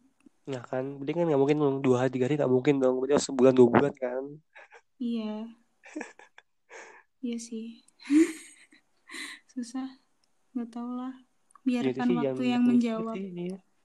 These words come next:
Speaker 1: Jangan banyak mikir kalau cewek mah.
Speaker 2: Iya.
Speaker 1: Kalau deketin ya udah, diladenin aja. Kalau misalnya nggak cocok,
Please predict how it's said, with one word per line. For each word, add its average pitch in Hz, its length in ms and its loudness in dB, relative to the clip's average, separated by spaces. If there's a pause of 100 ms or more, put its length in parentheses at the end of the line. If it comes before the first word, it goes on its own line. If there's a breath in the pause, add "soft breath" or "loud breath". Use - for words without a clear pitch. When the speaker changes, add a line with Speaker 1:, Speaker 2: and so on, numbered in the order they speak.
(140)
Speaker 1:
Jangan 123 160 -8
banyak 123 160 -6
mikir 123 320 -8
kalau 147 160 -8
cewek 147 240 -6
mah. 151 160 -12 (960)
Speaker 2:
Iya. 240 160 -4
Speaker 1:
Kalau 123 160 0
deketin 123 400 -6
ya 127 160 0
udah, 131 260 -2 (380)
diladenin 127 880 -2
aja. 135 240 -2 (240)
Kalau - 280 -14 (280)
misalnya 131 320 -6
nggak 123 160 -4
cocok, - 160 -4